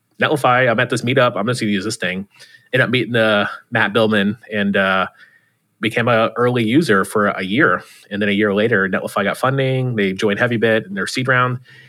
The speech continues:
And, um, they reached out to me and said, "Hey, you should work here." And I said, "Okay." 'Cause I was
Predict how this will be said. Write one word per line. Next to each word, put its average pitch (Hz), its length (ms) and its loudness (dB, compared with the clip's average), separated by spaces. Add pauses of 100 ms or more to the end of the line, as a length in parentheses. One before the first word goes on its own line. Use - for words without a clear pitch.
(200)
And, 95 280 -4
um, 95 540 -2 (380)
they 101 160 -2
reached 104 260 -2
out 104 140 -2
to 107 60 -6
me 107 120 -2
and 110 120 -2
said, 98 160 -4
"Hey, 147 180 2
you 107 180 0
should 110 200 -6
work 104 400 -4
here." 101 280 -2
And 85 120 -6
I 87 40 -6
said, 90 240 -6
"Okay." 101 680 -4 (640)
'Cause 92 240 -2
I 107 60 0
was 104 220 -4